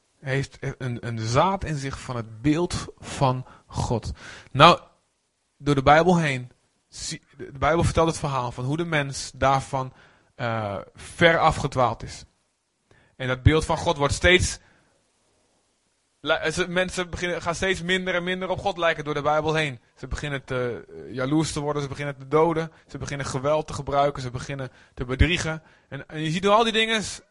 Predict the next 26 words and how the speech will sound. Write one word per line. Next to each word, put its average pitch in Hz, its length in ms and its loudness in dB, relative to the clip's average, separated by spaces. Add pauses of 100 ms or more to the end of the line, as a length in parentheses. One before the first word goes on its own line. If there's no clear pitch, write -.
(120)
ze 156 180 -8
gaan 165 280 0
veranderen 170 400 -2
naar 156 120 0
het 143 120 -4
beeld, 156 220 0
niet 185 100 -4
naar 185 80 -2
het 165 100 -6
beeld 175 140 -2
van 190 100 -6
God, 196 200 -2
maar 170 160 -4 (160)
naar 160 140 0
het 160 120 -2
beeld 139 260 -4
van 139 400 -6 (220)
de 127 120 -6
duivel. 143 480 2
En 139 60 -4
als 139 100 -2
je 156 60 -6
om 156 80 -8
je 156 80 -4
heen 190 240 -4
ziet, 208 220 -8